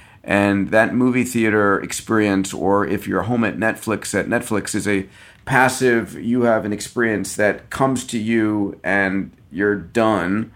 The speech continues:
at the end, like, "Wow, that was great." But there's a technology, one of the investments we made at Bold Capital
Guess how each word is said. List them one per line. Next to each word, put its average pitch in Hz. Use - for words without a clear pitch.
at 101
the 101
end, 98
like, 95
"Wow, 101
that 82
was 98
great." 85
But 98
there's 110
a 113
technology, 123
one 120
of 98
the 104
investments 98
we 101
made 101
at 87
Bold 92
Capital 139